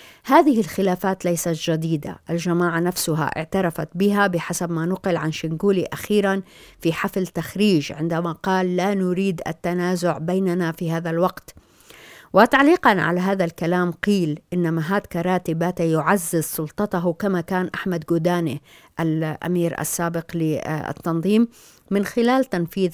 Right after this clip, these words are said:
الاغتيالات واعتقال الأمراء الصغار، يريد أن يكون الوحيد الذي يحاور الحكومة. بالإضافة إلى هذه الرغبة في تصدر المحادثات إن وجدت،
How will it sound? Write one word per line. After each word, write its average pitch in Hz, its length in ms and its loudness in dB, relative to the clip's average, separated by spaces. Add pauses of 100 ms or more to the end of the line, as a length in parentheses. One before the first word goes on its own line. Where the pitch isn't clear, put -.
(100)
الاغتيالات 170 800 -4
واعتقال 170 680 -4
الأمراء 165 560 -4
الصغار، 160 500 -4
يريد 180 440 0
أن 165 100 -4
يكون 175 440 -4 (100)
الوحيد 165 800 0 (460)
الذي 170 400 0
يحاور 165 580 0 (140)
الحكومة. - 760 -6 (560)
بالإضافة 220 760 4 (160)
إلى 180 120 0
هذه 170 380 0
الرغبة 165 400 0
في 160 160 -4
تصدر 160 640 -2
المحادثات 160 880 -2
إن 170 80 0
وجدت، 180 680 -2